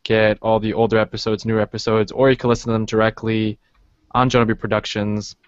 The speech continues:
slash Get Off Milano Geek podcast. Follow us on Twitter. We tweet stuff. We tweet tweets. And then you could find me personally at Genobi eighty-seven on Twitter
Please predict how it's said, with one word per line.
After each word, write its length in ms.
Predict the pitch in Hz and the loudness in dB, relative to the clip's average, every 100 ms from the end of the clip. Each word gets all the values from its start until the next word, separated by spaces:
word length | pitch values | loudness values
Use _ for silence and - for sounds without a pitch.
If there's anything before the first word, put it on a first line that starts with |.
| _ _ _ _ _ _ - - _ | _ _ _ _ _ _ -20 -20 _
slash 460 | - - 104 104 - | -8 -2 0 0 -2
Get 100 | 104 | -2
Off 140 | 98 | -2
Milano 240 | 107 101 101 | -2 -4 -4
Geek 240 | 101 - | -10 -6
podcast. 540 | - 98 - 104 101 | -2 -2 -2 -6 -2
Follow 180 | - 165 | 2 4
us 100 | 147 | 4
on 100 | 147 | 0
Twitter. 440 | - 170 135 110 104 | -4 -2 0 0 0
We 280 | 127 131 120 | -2 -2 -6
tweet 460 | - - 139 - - | -12 -6 -6 -6 -14
stuff. 540 | - 110 110 - - | -8 -6 -6 -12 -16
We 100 | - | -12
tweet 260 | 110 135 - | -8 -8 -8
tweets. 460 | - 113 - - - - - _ - - _ | -10 -12 -12 -18 -18 -20 -20 _ -20 -20 _
And 140 | - 117 | -2 0
then 60 | 113 | 2
you 60 | 120 | 0
could 80 | - | -2
find 440 | - - 147 160 139 | -10 -2 0 2 2
me 140 | 147 | 0
personally 480 | - 156 156 127 120 | 0 0 2 2 0
at 100 | 107 | 0
Genobi 320 | 120 117 117 | 0 0 2
eighty-seven 540 | 113 113 - 110 107 107 | 0 -2 -2 0 0 -2
on 260 | 107 107 | -2 -2
Twitter 500 | - 120 113 107 107 | -2 2 4 4 0